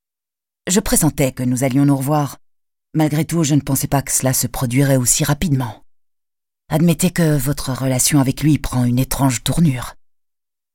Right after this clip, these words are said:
Martial et moi n'avons plus de relation, inspecteur. Vous étiez quand même présente lors de son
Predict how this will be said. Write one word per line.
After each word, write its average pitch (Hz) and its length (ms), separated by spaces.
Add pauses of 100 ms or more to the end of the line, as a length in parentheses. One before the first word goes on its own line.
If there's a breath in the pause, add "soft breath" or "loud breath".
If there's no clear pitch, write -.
(380)
Martial 208 460
et 170 60
moi 170 260
n'avons 160 260
plus 185 200
de 147 100
relation, 143 480
inspecteur. 139 640 (1120)
Vous 127 220
étiez 139 260
quand 123 140
même 127 240
présente 127 600
lors 107 260
de 117 80
son 110 500